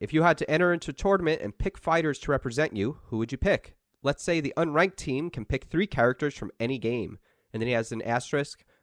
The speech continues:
"No fucking Goku." So we can't pick Bo-, Goku. <laughs>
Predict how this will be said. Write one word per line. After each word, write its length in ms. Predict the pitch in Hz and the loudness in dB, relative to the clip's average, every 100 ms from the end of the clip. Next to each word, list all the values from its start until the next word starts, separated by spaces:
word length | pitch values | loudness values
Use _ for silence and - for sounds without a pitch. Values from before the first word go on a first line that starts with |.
| _ | _
"No 220 | 107 139 | 2 4
fucking 420 | 160 156 151 151 139 | 4 0 -2 -2 2
Goku." 540 | 151 - 107 87 92 _ _ _ | 0 0 -2 -4 -6 _ _ _
So 160 | - 101 | -8 -6
we 80 | 98 | -4
can't 220 | 127 101 | -6 -6
pick 180 | 120 - | -6 -4
Bo-, 140 | 110 - - | -6 -6 -4
Goku. 480 | 113 - 226 277 | -2 -2 2 2
<laughs> 60 | - | 2